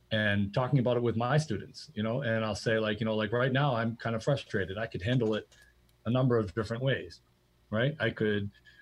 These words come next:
um, reflect it on you guys, or I could, you know, walk away for two minutes. I could go get a drink and come back, and maybe my frustration level is, is less with, with you guys.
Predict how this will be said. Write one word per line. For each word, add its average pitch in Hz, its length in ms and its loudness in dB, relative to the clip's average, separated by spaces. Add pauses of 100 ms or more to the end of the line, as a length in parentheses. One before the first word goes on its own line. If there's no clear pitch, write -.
(140)
um, 95 360 -2 (1400)
reflect 127 440 0
it 117 60 2
on 110 180 2
you 151 120 4
guys, 160 580 4
or 120 220 2
I 123 100 0
could, 113 720 -2
you 110 80 -6
know, 101 200 -4 (260)
walk 123 320 -2
away 135 220 4
for - 160 -6
two 147 140 2
minutes. 123 600 -4
I 110 80 -6
could 110 220 -10
go 110 100 -2
get 107 140 -2
a 101 60 -8
drink 127 380 -2
and 117 140 -6
come 120 140 -4
back, 120 340 -2
and 113 80 -4
maybe 110 160 -4
my 113 240 -4
frustration 113 540 -6
level 104 420 -6
is, 101 320 -10
is 98 160 -12
less 110 260 -8
with, 101 120 -12 (180)
with 104 220 -8
you 113 100 -10
guys. 107 400 -8